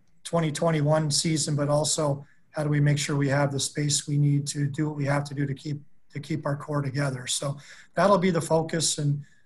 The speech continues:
uh, we'll obviously talk to teams around the league and see if there are, uh, any sort of hockey trades that make sense.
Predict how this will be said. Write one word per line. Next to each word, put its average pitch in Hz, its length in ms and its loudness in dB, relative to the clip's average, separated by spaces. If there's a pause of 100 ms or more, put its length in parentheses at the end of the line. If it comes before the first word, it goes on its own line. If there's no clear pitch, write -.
(180)
uh, 139 280 -2 (100)
we'll 151 100 -2
obviously 147 400 2
talk 151 240 0
to 147 80 -12
teams 151 340 -4
around 143 260 0
the 135 60 -2
league 165 320 0
and 143 140 0
see 151 200 -2
if 147 180 -2
there 147 100 -2
are, 143 220 0 (560)
uh, 147 240 0
any 151 160 -2
sort 147 240 0
of 139 80 -2
hockey 165 280 0
trades 165 340 -2
that 151 120 -4
make 156 160 -4
sense. - 560 -2